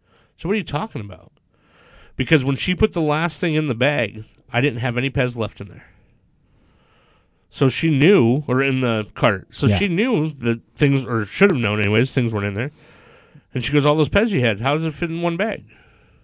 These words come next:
Speaker 1: Like, "I didn't buy all those Pez." So, "You guys made me feel guilty."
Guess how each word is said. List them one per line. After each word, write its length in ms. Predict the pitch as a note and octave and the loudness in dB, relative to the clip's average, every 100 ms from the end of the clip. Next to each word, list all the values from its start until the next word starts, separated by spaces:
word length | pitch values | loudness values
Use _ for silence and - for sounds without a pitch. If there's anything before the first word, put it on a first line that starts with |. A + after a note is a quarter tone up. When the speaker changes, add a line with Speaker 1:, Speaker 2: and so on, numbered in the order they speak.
| _ _ _ _ _ _ | _ _ _ _ _ _
Speaker 1:
Like, 120 | B2+ B2 | -4 0
"I 60 | |
didn't 220 | C#3 C#3 | 2 2
buy 180 | A2+ F3 | 2 2
all 140 | A3 G#2 | 0 -2
those 160 | A2 | -6
Pez." 460 | - A2+ E2+ - - _ _ _ _ _ | -6 -6 -4 -12 -18 _ _ _ _ _
So, 140 | - | -6
"You 60 | C3 | 0
guys 180 | D3 C#3 | 0 2
made 100 | D3+ | 0
me 60 | |
feel 200 | B2+ D3 | 0 -2
guilty." 540 | B2 A#2+ G3 - A2 | -4 2 2 2 -10